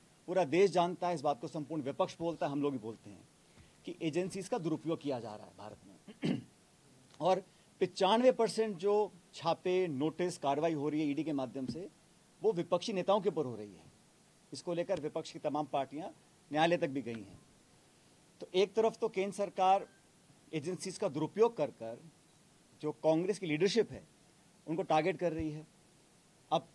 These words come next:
फर्जी केस बनाए जा रहे हैं, चाहे वो नेशनल हेराल्ड का केस है, चाहे वो यंग इंडियंस का केस है, और मुकदमों में, केसों पे, अ,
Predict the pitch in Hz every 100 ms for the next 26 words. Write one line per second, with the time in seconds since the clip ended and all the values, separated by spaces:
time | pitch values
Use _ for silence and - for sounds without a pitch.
0 | - 160 185 180 160 165 165 165 156 160
1 | 160 160 156 151 151 139 139 156 139 151
2 | 165 160 160 160 135 147 151 147 139 143
3 | 139 139 147 156 151 156 151 156 - 151
4 | 147 - - _ 160 202 - _ _ -
5 | 143 175 170 180 160 160 160 165 160 175
6 | 156 - 156 156 147 - _ _ _ 110
7 | 101 104